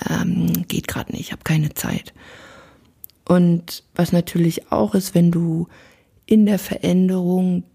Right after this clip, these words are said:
bist und auch merkst, da passiert jetzt bald was, dass wir so Angst bekommen und auch dann diese Zeit vorschieben. Weil wenn wir mal ehrlich sind, ähm, wir alle haben vierundzwanzig Stunden,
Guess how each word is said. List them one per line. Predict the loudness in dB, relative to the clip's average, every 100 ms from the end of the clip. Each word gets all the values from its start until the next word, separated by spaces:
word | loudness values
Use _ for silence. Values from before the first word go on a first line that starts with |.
| 2
bist | 4 4 0 -6 -14 -20 _ _ _ _ _ _ _ _ _ _
und | -4 -2
auch | 0
merkst, | 2 2 2 0 -2 -12 -16 _ _ -8
da |
passiert | -4 -2 -2 2 2 2
jetzt | -2 -4
bald | -6 -4 -4 -4
was, | -2 -2 -4 -10 _
dass | -4 -2 -2 -6 -10 -10 -10 -8 0
wir | 0
so | 2 0 -2 -4 -8
Angst | -2 2 2 2
bekommen | -4 -4 -2 2 4 2 0 -6 _ _ _ _ _ _ _ _ _ _ 0
und | 2 2 0
auch | -2 -2
dann | -4 -4
diese | -2 -4 -4
Zeit | -2 0 -2
vorschieben. | -4 -4 -4 -6 -4 -2 0
Weil | 0
wenn | 2 4
wir | 4
mal | 2
ehrlich | 2 0 0 0 -2
sind, | 0 2 0 -2 -2
ähm, | 0 0
wir | -2 -2
alle | 0 0
haben | 0 -2 -2
vierundzwanzig | 0 0 0 -4 -4
Stunden, | -6 0 4 4 4